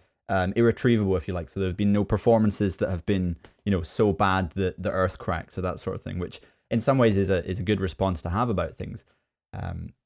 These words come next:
so when I was digging through some memories about, you know, train wrecks, as it were, um, I thought to myself, there's a couple things, uh, that perhaps fit into this box, at least for me.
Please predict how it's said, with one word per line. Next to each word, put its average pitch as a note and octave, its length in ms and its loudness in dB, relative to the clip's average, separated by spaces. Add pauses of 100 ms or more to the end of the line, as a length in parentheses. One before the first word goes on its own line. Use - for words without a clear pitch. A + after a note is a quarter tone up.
so A2+ 140 0
when A2+ 80 6
I A2 40 4
was G#2 120 2
digging A#2+ 280 4
through G2 460 2
some G2+ 220 0
memories G#2+ 400 2
about, E2+ 260 -2 (320)
you G2 120 -2
know, E2 240 -6 (220)
train A2 300 4
wrecks, F#2+ 300 0
as E2+ 100 -4
it - 100 -8
were, F2 300 -8 (400)
um, E2+ 440 -6 (920)
I - 60 -6
thought - 220 4
to B2+ 60 0
myself, G2 380 2
there's G2+ 160 2
a F#2+ 60 -4
couple B2 260 2
things, F2+ 460 -2 (500)
uh, E2 140 -8 (500)
that A2+ 300 2 (360)
perhaps A2+ 460 -2
fit - 300 2
into A2+ 180 0
this G#2+ 160 2
box, - 380 -2
at - 80 -10
least E2+ 160 -10
for F#2+ 100 -4
me. E2 240 -10